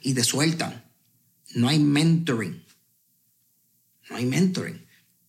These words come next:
Eh, varias de las personas que he ido, ¿verdad? Eh, reaching out para que vengan a trabajar en colectivo, es algo bien boutique. Donde si tú vienes a trabajar conmigo,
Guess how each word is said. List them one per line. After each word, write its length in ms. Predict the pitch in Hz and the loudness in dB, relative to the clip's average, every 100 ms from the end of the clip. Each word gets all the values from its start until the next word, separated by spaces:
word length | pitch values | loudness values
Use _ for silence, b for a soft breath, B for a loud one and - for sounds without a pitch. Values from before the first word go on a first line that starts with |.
| _ _ _ | _ _ _
Eh, 440 | - - 101 - _ _ _ _ _ - | -10 -8 -8 -12 _ _ _ _ _ -8
varias 280 | 139 123 135 | -4 0 2
de 60 | |
las 140 | 170 165 | 2 2
personas 340 | 170 170 165 | 2 2 2
que 100 | 165 | 2
he 60 | 147 | 2
ido, 420 | 143 156 156 160 | 2 2 2 0
¿verdad? 440 | 139 139 151 147 - - | -2 0 0 0 -4 -6
Eh, 140 | - 120 | -4 -2
reaching 440 | 123 135 - 151 | -2 0 0 2
out 380 | 147 147 - - - - _ | 2 0 -4 -10 -18 -20 _
para 160 | 131 127 | -4 0
que 80 | |
vengan 220 | 123 123 143 | 2 2 0
a 40 | |
trabajar 300 | 143 139 139 | -2 -2 0
en 100 | 143 | -2
colectivo, 760 | 135 127 123 - 180 139 143 B B B - | -2 -4 -4 -2 0 0 -4 B B B -8
es 120 | 135 | -2
algo 200 | 156 156 | 0 2
bien 240 | 139 127 135 | 2 0 0
boutique. 380 | 127 120 - - - _ _ _ _ _ _ _ _ _ | -2 -4 -8 -10 -16 _ _ _ _ _ _ _ _ _
Donde 200 | 120 110 | -4 -2
si 120 | - | -2
tú 80 | - | -4
vienes 200 | 107 113 | -4 -4
a 80 | 120 | -4
trabajar 360 | 123 120 123 123 | -4 -4 -4 -2
conmigo, 640 | 123 139 185 160 147 156 | 0 0 0 0 -2 -6